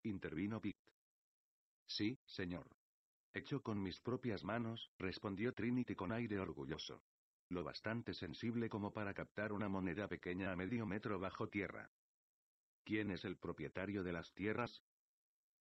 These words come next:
"Quinientas hectáreas de estas colinas han pertenecido a mi familia desde que Texas era una república". "Eso nos ahorra un montón de papeleo legal", comentó Sandeker con satisfacción.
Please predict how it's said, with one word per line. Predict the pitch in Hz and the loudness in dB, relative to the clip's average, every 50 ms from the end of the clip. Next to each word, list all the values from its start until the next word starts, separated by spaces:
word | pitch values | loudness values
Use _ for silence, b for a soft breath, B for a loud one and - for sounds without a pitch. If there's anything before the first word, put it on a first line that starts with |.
| _ _ - | _ _ -8
"Quinientas | - 110 95 98 110 123 123 110 - 113 - - | -4 -2 0 2 2 2 2 2 0 -2 -2 -2
hectáreas | 95 - - 98 98 101 123 117 113 110 | -4 -2 0 2 2 4 4 4 2 2
de | 80 85 87 98 | 0 0 0 0
estas | 98 - - 120 - | -2 0 -2 -2 -2
colinas | - - 78 92 107 104 117 113 - - | -2 -2 -2 0 0 0 0 -2 0 0
han | 117 113 | 0 2
pertenecido | 107 107 90 - - 82 87 85 - 117 120 120 95 85 | 2 0 0 0 -2 -2 -2 -2 -2 0 0 2 2 0
a | 82 | 0
mi | 85 80 | -2 -4
familia | - 73 71 78 92 95 92 95 92 85 | -4 -4 -2 0 0 0 0 0 -2 -2
desde | 90 87 - - 98 87 | -2 -4 -2 -2 -2 -2
que | 95 - | -2 0
Texas | - 127 127 - - - 110 - | 0 0 0 0 -2 -6 -4 -2
era | 107 104 120 | 0 2 2
una | 120 120 120 110 | 2 2 2 2
república". | 104 98 - - 101 78 69 64 - - 107 101 _ _ _ _ _ _ _ _ _ _ _ _ _ _ _ _ _ _ - | 0 0 0 0 -2 -2 -2 -4 -6 -8 -8 -10 _ _ _ _ _ _ _ _ _ _ _ _ _ _ _ _ _ _ -2
"Eso | 117 120 - 139 127 | -2 -2 0 0 0
nos | 110 95 92 - 90 | 0 0 0 0 2
ahorra | 82 107 113 104 110 98 | 2 2 2 2 2 2
un | 113 139 147 127 | 2 2 4 4
montón | 120 110 95 85 - 113 110 107 | 2 2 2 0 0 0 2 2
de | 92 90 87 | 0 -2 -2
papeleo | - 71 - 87 85 95 87 82 | -2 -2 -2 0 0 2 2 2
legal", | 82 80 76 104 117 127 135 131 _ - | 0 2 2 2 2 2 0 -4 _ -4
comentó | - 92 87 87 82 - - 101 104 | -2 0 0 0 -2 -2 -2 -2 -2
Sandeker | - - 117 117 113 113 113 - 107 98 98 | -2 -2 -2 0 0 0 -2 -2 0 -2 -2
con | - - 98 87 | -2 -2 -4 -2
satisfacción. | - 104 92 - 82 - - - 92 - - - 92 73 57 55 - | -2 -4 -4 -4 -4 -6 -4 -8 -8 -6 -4 -4 -4 -4 -4 -8 -14